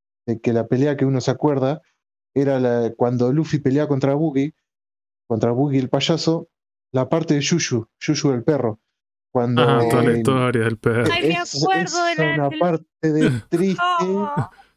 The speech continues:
Speaker 1: Es fuertísima esa parte. Yo
Speaker 3: Sí,
Speaker 1: te juro
Speaker 3: sí.
Speaker 1: que se me caen las lágrimas. Cuando le prenden fuego el, el, la casa,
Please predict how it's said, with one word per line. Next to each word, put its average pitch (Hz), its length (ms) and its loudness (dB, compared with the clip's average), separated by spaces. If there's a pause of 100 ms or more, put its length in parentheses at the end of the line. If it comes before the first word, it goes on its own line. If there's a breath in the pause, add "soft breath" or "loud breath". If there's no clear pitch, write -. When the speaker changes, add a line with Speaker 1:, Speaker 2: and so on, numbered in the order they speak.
(320)
Speaker 1:
Es 175 360 -4
fuertísima 165 680 0
esa 147 180 0
parte. 139 460 -2 (540)
Yo 392 80 0 (100)
Speaker 3:
Sí, 403 140 0
Speaker 1:
te - 60 -4
juro 170 260 0
Speaker 3:
sí. 127 160 -2
Speaker 1:
que 120 80 -4
se 135 120 -2
me 127 120 0
caen 151 200 0
las 135 160 -2
lágrimas. 123 600 0 (400)
Cuando 135 220 0
le 139 120 0
prenden 156 400 0
fuego 160 320 2
el, 135 160 2
el, 123 220 0
la 120 160 0
casa, 123 720 0